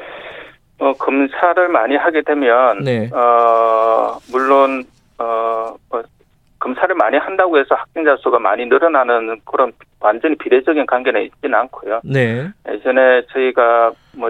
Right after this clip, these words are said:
Speaker 1: 지금 현재 사랑제일교회 명부를 가지고 저희들이
Speaker 2: 네.
Speaker 1: 사천 여 명에 대한 명부를 가지고
Speaker 2: 네.
Speaker 1: 검사를 한 겨-, 결과 한 이십 퍼센트 정도의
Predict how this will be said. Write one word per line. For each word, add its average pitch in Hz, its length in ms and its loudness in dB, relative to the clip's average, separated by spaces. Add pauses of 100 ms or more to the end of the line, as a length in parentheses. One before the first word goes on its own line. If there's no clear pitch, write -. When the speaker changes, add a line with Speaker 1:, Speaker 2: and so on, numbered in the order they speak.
Speaker 1:
지금 156 220 2
현재 139 420 2
사랑제일교회 120 1160 0 (200)
명부를 139 500 2
가지고 113 400 -2
저희들이 117 560 -2 (160)
Speaker 2:
네. 123 320 -4 (100)
Speaker 1:
사천 143 300 -2
여 143 60 4
명에 127 240 0
대한 110 200 0
명부를 123 380 0
가지고 104 640 0
Speaker 2:
네. 120 260 -6
Speaker 1:
검사를 123 460 -4
한 120 240 -6
겨-, 113 340 0 (180)
결과 120 400 0
한 110 220 -12 (300)
이십 - 280 -6
퍼센트 117 920 2
정도의 107 720 0